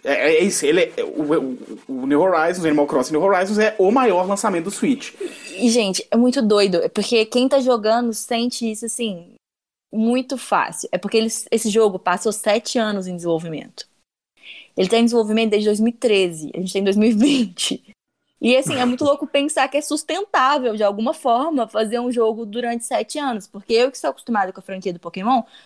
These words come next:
Speaker 2: todo ano eles têm que lançar um jogo. Todo ano tem um Pokémon novo. E aí, assim, nesses últimos jogos, você percebe uma, uma correriazinha. Tanto é que teve muito, a própria comunidade reclamou muito, né, de muitas coisas.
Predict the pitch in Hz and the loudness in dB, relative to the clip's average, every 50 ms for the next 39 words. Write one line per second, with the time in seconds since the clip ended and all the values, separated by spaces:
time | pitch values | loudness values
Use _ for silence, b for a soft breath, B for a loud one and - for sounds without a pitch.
0 | B B - - 285 233 220 202 262 302 302 254 226 220 226 220 - - - 220 | B B 0 2 2 2 2 0 0 0 0 0 0 -2 -4 -8 -8 -8 -8 -8
1 | 226 233 220 226 226 - 220 208 233 247 330 294 220 180 175 185 _ - 214 190 | -6 -6 -8 -8 -6 -6 -6 -6 -4 -2 -2 0 -2 -2 -4 -10 _ -2 -2 -2
2 | 185 185 214 247 254 233 208 208 220 226 233 226 240 240 254 240 240 254 277 330 | -2 -2 -4 -4 -2 -2 -4 -6 -8 -10 -12 -14 -12 -8 -6 -4 -4 -2 -2 0
3 | 311 226 175 170 180 _ b b b b b b b b _ _ _ _ _ _ | -2 -2 -2 -4 -10 _ b b b b b b b b _ _ _ _ _ _
4 | _ _ _ - - _ _ - 285 294 285 277 247 277 339 381 381 277 190 220 | _ _ _ -20 -20 _ _ -2 0 2 2 2 2 2 2 2 0 0 -2 -4
5 | 247 - 277 226 202 190 196 208 220 294 311 - 330 247 247 233 226 - - 202 | -4 -4 -6 -8 -8 -6 -6 -4 -4 -4 -2 -4 -4 -4 -4 -4 -6 -6 -8 -8
6 | 185 180 185 214 262 294 311 294 254 208 196 - _ _ _ _ _ - 302 302 | -6 -4 0 0 2 2 2 2 0 -2 -4 -8 _ _ _ _ _ -4 -4 -2
7 | 311 403 381 370 370 - - 427 480 427 392 302 285 277 269 _ _ - 233 247 | 2 2 0 0 0 -2 0 0 0 2 2 0 0 -2 -4 _ _ -8 -6 -4
8 | 254 254 254 262 - 262 254 254 240 247 240 233 233 220 196 185 180 190 180 170 | -2 -2 -2 -2 0 0 2 2 2 2 2 2 2 0 0 0 -2 -6 -6 -6
9 | - 196 208 202 220 220 226 - 285 - - 311 302 302 311 349 370 339 285 285 | -4 -4 0 2 0 0 0 -2 -6 -2 0 0 2 2 2 0 0 0 2 2
10 | 302 320 381 - - 466 480 480 466 440 381 277 233 202 170 110 - - 92 185 | 2 0 0 0 0 2 2 4 4 4 4 4 4 2 2 0 0 0 2 0
11 | 214 - 233 233 233 254 - 262 247 262 254 226 220 202 220 226 - 269 - - | 0 0 -2 -2 -2 -2 -2 -2 -2 -2 -2 -2 0 0 0 -2 -4 -6 -6 -4
12 | 339 349 349 320 294 285 302 359 466 415 320 285 254 247 226 214 - - 196 180 | -4 -2 -2 0 0 2 2 2 2 2 0 0 0 0 -2 -4 -6 -10 -8 -4
13 | 185 202 233 254 226 220 220 208 202 208 - 202 - - 196 170 170 175 - | -4 -2 -2 -2 -4 -4 -6 -6 -6 -6 -8 -8 -2 0 0 0 0 -2 -6